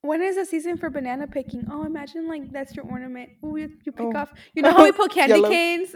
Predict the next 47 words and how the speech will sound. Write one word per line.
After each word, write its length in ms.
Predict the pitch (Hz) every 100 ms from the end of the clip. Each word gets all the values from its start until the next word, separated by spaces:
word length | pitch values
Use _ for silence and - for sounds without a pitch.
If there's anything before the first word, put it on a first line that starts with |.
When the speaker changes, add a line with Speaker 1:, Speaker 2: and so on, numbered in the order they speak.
| -
Speaker 1:
on, 200 | 277 294
like, 180 | 302 349
a 160 | 294
Speaker 2:
<laughs> 40 | 311
Speaker 1:
thing? 220 | 311 269
You're 100 | 294
like, 100 | 269
you 80 | 285
pick 180 | 311 302
one 140 | 262
out. 200 | 240 240
It's 80 | 254
like, 60 | 233
that 120 | 247
one's 160 | 269
just, 200 | 262 240
Speaker 2:
Banana. 300 | - 190 190
Speaker 1:
"Oh, 40 | 233
go 100 | 269
pick 180 | - 269
a 40 | 339
banana 460 | 359 370 427 403
off 260 | 339 330 -
the 60 | 349
banana 440 | 403 403 427 427
tree." 280 | - 370 381 - - - - -
Speaker 2:
I, 260 | 262 285 330 -
I 80 | 220
don't 180 | 466 453
know 140 | 508 330
what 100 | 302
Speaker 1:
Me 160 | 196
either. 160 | 196 202
Speaker 2:
bananas, 400 | 220 220 208 - 240
but 240 | 208 247 196
the 80 | 247
bananas 440 | 247 226 240 427
grow 300 | - 285 285
year 220 | 247 254
long? 240 | 208 214 453 233 208 226 _ _ _ _ _
Speaker 1:
I 100 | 233
wouldn't 240 | 208 226 226
know. 240 | 226 226 _ _ _ _ _
Speaker 2:
I 100 | 220
wouldn't 200 | 214 226 220
know 120 | 226
either. 160 | 214